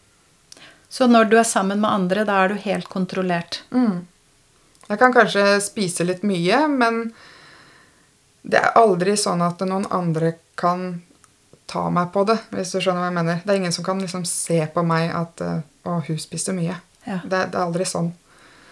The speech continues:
Speaker 2: For det har jeg helt for meg selv.
Speaker 1: Mm. Men hvilke følelser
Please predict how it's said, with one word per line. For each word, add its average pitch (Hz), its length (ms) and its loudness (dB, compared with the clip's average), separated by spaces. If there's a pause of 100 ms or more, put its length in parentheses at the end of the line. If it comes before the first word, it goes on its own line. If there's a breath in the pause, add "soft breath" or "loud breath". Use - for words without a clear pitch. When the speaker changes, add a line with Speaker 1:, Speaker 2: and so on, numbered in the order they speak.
(320 soft breath)
Speaker 2:
For - 200 -6
det 185 140 2 (240)
har 208 160 -2
jeg 220 240 -2
helt 196 220 -4
for - 140 -10
meg 254 120 -4
selv. - 280 -6 (120)
Speaker 1:
Mm. 214 420 4 (760 loud breath)
Men 269 240 8
hvilke 254 400 0
følelser 240 680 2